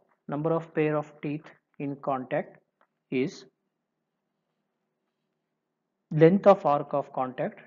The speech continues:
divided by circular pitch. So what is the definition of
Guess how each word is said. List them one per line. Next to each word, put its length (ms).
divided 380
by 180
circular 480
pitch. 360
So 420
what 240
is 120
the 100
definition 640
of 100